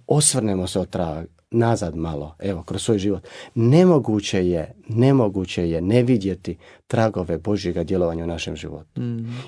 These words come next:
Speaker 1: I mislim da je to nekada dovoljno da bi jednostavno rekli: „Pa Bože, hvala ti.”
Speaker 2: Da,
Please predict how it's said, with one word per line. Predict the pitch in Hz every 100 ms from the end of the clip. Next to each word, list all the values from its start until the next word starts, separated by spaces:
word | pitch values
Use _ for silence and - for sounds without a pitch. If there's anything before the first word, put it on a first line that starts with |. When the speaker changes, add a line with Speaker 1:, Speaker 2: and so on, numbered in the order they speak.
| _
Speaker 1:
I | 117
mislim | 117 135 143 139
da |
je | 117
to | 123 101 - _ _ _ _ _ _ _ _ _ _ _
nekada | 120 123 123 98 85
dovoljno | 95 120 156 151 139 123 110 92 -
da | 98 104
bi | 90 98 90 _ _ -
jednostavno | 117 - 104
rekli: | _
„Pa | 95
Bože, | 85 95 85
hvala | 82 85 82 85
ti.” | - _ _ _ _ 117
Speaker 2:
Da, | 110